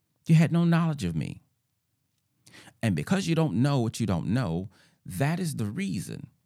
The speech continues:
you must remain teachable, because the answers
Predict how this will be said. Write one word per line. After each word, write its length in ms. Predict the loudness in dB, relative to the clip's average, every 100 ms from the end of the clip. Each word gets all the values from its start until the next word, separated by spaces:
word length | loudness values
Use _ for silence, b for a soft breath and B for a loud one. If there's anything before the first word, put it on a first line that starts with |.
| _ b b
you 160 | 0 2
must 280 | 0 -2
remain 640 | -2 0 2 4 4 2 -2 -8
teachable, 640 | -10 -8 -8 -8 -10 -16 -18 b b -4
because 400 | -4 -2 -4 -4
the 220 | -6 -6 -4
answers 600 | -2 -2 -4 -10 -10